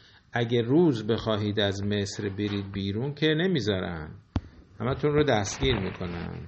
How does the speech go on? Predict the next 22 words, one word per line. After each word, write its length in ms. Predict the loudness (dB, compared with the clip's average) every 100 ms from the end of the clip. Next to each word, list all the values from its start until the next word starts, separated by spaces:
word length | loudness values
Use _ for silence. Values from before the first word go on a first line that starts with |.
| -8
مجازاتتون 760 | -2 -2 2 0 0 -4 -6 -4
می‌کنن. 520 | -6 -8 -10 -10 -6
بنابراین 460 | -4 -2 -2 -2
شبانه 680 | -4 -2 0 2 2 2 2
برید 480 | 2 2 2 -2 -6 -20 _ -20 -20 -20 _ _
تا 140 | 0
اینها 260 | 2 2 2
متوجه 680 | 0 0 2 2 2 0 2
نشن. 680 | 2 0 -2 -6 -8 -10 -14 -20 -20 -20 -20 _
در 120 | 2
این 180 | 4 4
حال 160 | 4 2
خدای 320 | 4 4 4
متعال 400 | 2 2 2 2
می‌فرماید 520 | 0 0 0 0 2
اینا 200 | 2 0
بعد 480 | 4 4 4 2 0
بازم 340 | 2 4 4
دنبال 400 | 4 4 6 4
شما 300 | 2 2 0
خواهند 540 | 2 2 2 2 2 -2
آمد. 440 | -4 -6 -8 -12